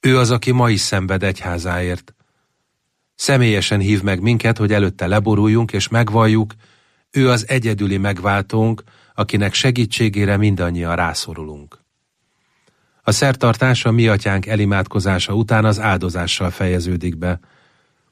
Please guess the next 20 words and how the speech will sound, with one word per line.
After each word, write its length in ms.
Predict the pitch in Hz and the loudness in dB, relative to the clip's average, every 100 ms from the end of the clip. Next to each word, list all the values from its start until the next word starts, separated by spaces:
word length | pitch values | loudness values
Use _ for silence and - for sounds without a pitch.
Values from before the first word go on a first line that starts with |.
| _ _ - | _ _ -4
Ezután 460 | 120 110 107 101 | 0 0 2 2
a 40 | 98 | 0
hívek 460 | 85 123 113 107 | 0 0 2 0
a 60 | 110 | -2
Szent 280 | 101 113 101 | 0 0 0
Sír 260 | - 95 | 0 -2
előtt 280 | 92 90 87 | -2 -2 -2
imádkoznak, 760 | 113 104 98 - 104 92 104 - _ _ _ _ | 0 0 0 0 0 2 0 -2 _ _ _ _
és 160 | 123 107 | -2 0
csendben 420 | 113 95 85 82 | 0 0 0 -4
virrasztanak. 800 | 82 78 78 - 78 78 78 - _ _ _ _ _ _ _ _ _ _ | -4 -6 -8 -10 -12 -14 -16 -20 _ _ _ _ _ _ _ _ _ _
Az 160 | 117 | 0
egyház 440 | 113 147 127 123 113 | 2 2 2 2 4
nagypénteken 960 | 135 123 - 113 98 104 107 101 95 - - _ | 2 2 0 0 2 0 2 0 0 -6 -20 _
szigorú 480 | - 143 110 101 95 | -2 -2 2 2 0
böjt 340 | 98 95 92 | 0 0 0
megtartását 840 | 98 95 - 90 - 90 - 87 | -4 -4 -4 -4 -2 -4 -4 -6
kéri 340 | - 101 95 90 | -6 -4 -2 -2
a 60 | |
hívektől. 840 | 87 82 90 87 80 - 90 85 | -6 -6 -6 -6 -10 -8 -8 -8